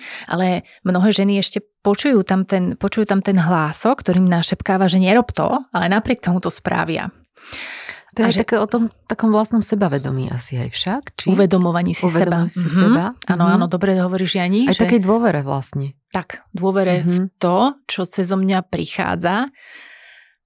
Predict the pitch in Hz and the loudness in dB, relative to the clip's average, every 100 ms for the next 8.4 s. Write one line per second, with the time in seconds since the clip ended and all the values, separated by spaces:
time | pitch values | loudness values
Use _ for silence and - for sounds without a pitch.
0 | _ _ 196 196 - 180 190 185 - 202 | _ _ -6 -4 -4 0 0 0 0 0
1 | 190 190 185 - - 196 180 180 185 - | 2 2 -2 -6 -2 0 2 -2 -4 -4
2 | 175 180 180 180 175 180 165 - 175 - | -2 0 2 0 0 0 0 -2 -4 -6
3 | - 175 180 175 196 226 240 - 170 160 | -6 -4 -2 0 2 2 0 -2 -4 -2
4 | 196 302 269 - 185 180 190 202 - 185 | -4 -4 -6 -4 -2 0 0 0 0 2
5 | 180 175 175 175 202 190 175 180 175 175 | 4 2 0 0 0 0 -2 -2 -2 0
6 | 170 151 185 175 - - - _ _ _ | 0 0 0 0 -4 -8 -14 _ _ _
7 | _ _ 185 175 180 170 190 - - 175 | _ _ -2 2 2 2 0 0 -4 -2
8 | 170 240 190 175 | 0 0 0 -2